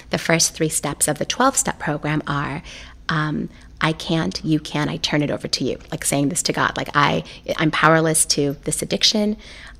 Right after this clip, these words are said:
God can help me, I turn it over to God." Those are like the, the kind of a summary of the three steps, the three first steps. And in hospice care, people have to deal with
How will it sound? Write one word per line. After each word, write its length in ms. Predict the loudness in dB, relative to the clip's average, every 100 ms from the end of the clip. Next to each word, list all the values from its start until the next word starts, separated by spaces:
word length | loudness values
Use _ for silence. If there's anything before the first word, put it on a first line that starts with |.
| -20 -20 -2
God 320 | 2 4 2
can 140 | -2 2
help 220 | 2 4
me, 180 | 2 0
I 100 | -2
turn 380 | -2 0 -2 -2
it 100 | -4
over 160 | -4 -4
to 140 | -6
God." 300 | -4 -6 -10 -10
Those 180 | -6 -6
are 60 |
like 180 | -8 -6
the, 160 | -6 -4
the 80 | 0
kind 140 | 2
of 80 | 4
a 40 |
summary 360 | 6 6 4 2
of 120 | -4
the 80 | -4
three 200 | -4 -4
steps, 320 | -4 -8 -4
the 120 | -4
three 200 | -4 -6
first 280 | -4 -2 0
steps. 280 | -2 -4 -8 -12 -10 -10 -12 -8 2
And 120 | 4
in 80 | 4
hospice 440 | 2 -2 -2 -4
care, 340 | -4 -4 -4 -6 -12 -20 -14
people 340 | -2 0 0 -4
have 240 | -4 -4
to 100 | -4
deal 180 | -2 -2
with 140 | -4